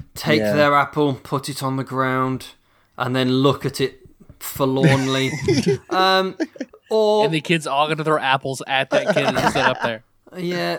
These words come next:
Speaker 1: or much more likely, the kids don't give a fuck and run around and scream and bite each other. And
Speaker 2: <laughs>
Speaker 1: you know what kids are like.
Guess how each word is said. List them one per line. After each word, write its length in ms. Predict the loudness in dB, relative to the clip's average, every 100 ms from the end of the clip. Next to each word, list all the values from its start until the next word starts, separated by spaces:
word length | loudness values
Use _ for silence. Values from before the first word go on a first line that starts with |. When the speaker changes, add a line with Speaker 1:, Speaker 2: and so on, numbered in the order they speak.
| -2
Speaker 1:
or 180 | 0 2
much 360 | 2 0 0
more 160 | 2 2
likely, 420 | 4 0 0 -2
the 140 | -2 -2
kids 260 | -2 -2
don't 240 | -6 -10 -8
give 140 | -6
a 80 | -6
fuck 300 | -2 -2 -2
and 120 | -2
run 120 | 0
around 360 | 2 4 4 2
and 100 | -2
scream 500 | -4 -2 -2 -2 -2
and 160 | -4 -2
bite 260 | 0 0
each 200 | 2 2
other. 420 | 2 2 2 2 0
And 220 | 0 -2 -4
Speaker 2:
<laughs> 100 | -6
Speaker 1:
you 120 | -2
know 140 | 0 0
what 160 | 0
kids 240 | 0 0 0
are 120 | 0
like. 280 | 0 -4